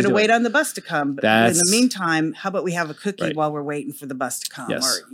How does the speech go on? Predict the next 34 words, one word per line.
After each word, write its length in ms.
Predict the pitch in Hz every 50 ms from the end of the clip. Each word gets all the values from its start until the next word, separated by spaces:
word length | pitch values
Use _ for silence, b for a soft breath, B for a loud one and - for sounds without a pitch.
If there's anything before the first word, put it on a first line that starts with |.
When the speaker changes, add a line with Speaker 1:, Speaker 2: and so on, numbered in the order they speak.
| - -
Speaker 1:
we, 320 | 170 160 175 170 143 - -
so 180 | - - 175 165
distraction, 640 | 151 160 - - 180 143 123 120 - - - 120
Speaker 2:
Right. 60 | 131 143
Speaker 1:
using 200 | 151 143 170 175
Speaker 2:
Right. 80 | - -
Speaker 1:
distraction, 420 | - - 165 151 151 - - 160
Speaker 2:
They 140 | 151 170 190
Speaker 1:
but 80 | -
Speaker 2:
played 120 | - 202 196
Speaker 1:
don't 80 | 180 175
Speaker 2:
make 180 | 165 170 170 160
believe 300 | 160 165 160 160 160 143
with 140 | 147 135 143
us 140 | 147 147 131
Speaker 1:
argue. 80 | 135
Speaker 2:
when 80 | 143 135
we 80 | 135 135
were 100 | 135 127
younger, 400 | 127 120 117 117 113 127 143 160
and 100 | 143 123
so 120 | - - 123
we 120 | 127 127
kinda 180 | 123 - 143 131
have 80 | 131
Speaker 1:
That's 120 | 127 123 -
Speaker 2:
to 40 | 117
do 120 | 127 127
a 20 |
Speaker 1:
right. 100 | 123 123
Speaker 2:
little 140 | 127 131 143 135
bit 160 | 147 139 127
of 80 | 120
that 380 | 123 127 120 120 120 117 - _